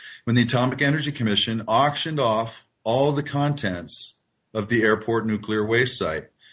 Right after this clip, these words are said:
And it had, like, odd instructions to the bidders, like, quote, "Everything must go," unquote. So it just seems that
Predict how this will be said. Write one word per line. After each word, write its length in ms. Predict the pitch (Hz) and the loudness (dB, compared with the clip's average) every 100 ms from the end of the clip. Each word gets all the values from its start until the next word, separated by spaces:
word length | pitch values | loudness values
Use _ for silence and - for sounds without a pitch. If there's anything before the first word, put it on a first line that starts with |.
| - - | -20 -6
And 480 | 117 123 123 120 113 | 0 2 2 0 -2
it 240 | 127 123 120 | -2 -2 -2
had, 380 | 123 147 139 127 | 0 0 0 0
like, 340 | 127 110 - _ - | -2 -2 -6 _ -4
odd 380 | 120 143 147 | 0 2 0
instructions 800 | 117 123 - 135 127 - 120 104 - | 0 0 0 0 -4 -4 -4 -2 -4
to 120 | 113 | -4
the 60 | 104 | -6
bidders, 720 | 110 110 104 90 87 - - _ - | -4 -2 -2 -2 -4 -6 -8 _ -6
like, 460 | 95 92 92 - - | -2 0 -2 -6 -12
quote, 400 | - 104 95 - | 2 4 4 2
"Everything 460 | 117 123 120 123 110 | 2 2 2 2 2
must 260 | 101 - | 0 -2
go," 320 | 110 101 95 82 | 0 0 0 -2
unquote. 560 | 80 - 82 76 - - - - - | -6 -8 -6 -6 -10 -20 -20 -12 -2
So 460 | - 143 139 - - | 2 4 2 0 -2
it 180 | 139 143 | -2 0
just 380 | 226 - - | -2 -2 -2
seems 540 | - - 185 185 156 123 | 0 0 2 0 0 0
that 420 | 131 120 - | 0 0 -2